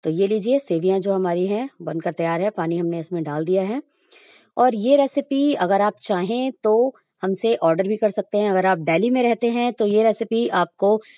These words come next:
हमारे, अ, रेस्टोरेंट स्पेशल फूड कॉर्नर पर Swiggy and Zomato पे आप ऑर्डर कर सकते हैं। लिंक मैंने डिस्क्रिप्शन में प्रोवाइड किया है, क्योंकि आपका फेवरेट चैनल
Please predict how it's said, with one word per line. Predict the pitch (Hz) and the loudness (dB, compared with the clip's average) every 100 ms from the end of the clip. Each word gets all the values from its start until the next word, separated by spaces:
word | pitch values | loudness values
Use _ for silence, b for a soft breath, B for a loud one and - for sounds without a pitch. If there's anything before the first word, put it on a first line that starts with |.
| B _ | B _
हमारे, | 170 175 185 202 214 | -2 2 4 4 4
अ, | 226 185 170 | 2 2 0
रेस्टोरेंट | 165 180 - - 220 233 262 | 2 0 0 0 0 2 2
स्पेशल | 254 - - 202 240 | 0 0 -2 2 0
फूड | 220 214 208 | 2 2 0
कॉर्नर | - 180 170 202 180 - | 2 2 4 2 2 2
पर | 175 294 | 2 2
Swiggy | - 196 190 240 | -2 -2 0 0
and | 214 | 0
Zomato | 190 185 226 226 | 0 0 0 0
पे | 208 | 2
आप | 202 - | 2 0
ऑर्डर | 170 165 | -2 0
कर | 185 190 | 0 -2
सकते | 190 - 190 | -2 -2 0
हैं। | 208 | 2
लिंक | 180 185 202 | 0 0 0
मैंने | 190 190 | 0 0
डिस्क्रिप्शन | 180 180 - 185 | -4 -8 -4 -2
में | 190 | -2
प्रोवाइड | 180 170 170 - | 0 0 -2 -2
किया | 165 180 | -2 0
है, | 202 285 b b b - | 0 -4 b b b -8
क्योंकि | 175 190 | -2 2
आपका | 190 - 208 | 2 2 -2
फेवरेट | - 196 214 226 | 0 0 0 0
चैनल | - 202 214 240 | 0 2 2 0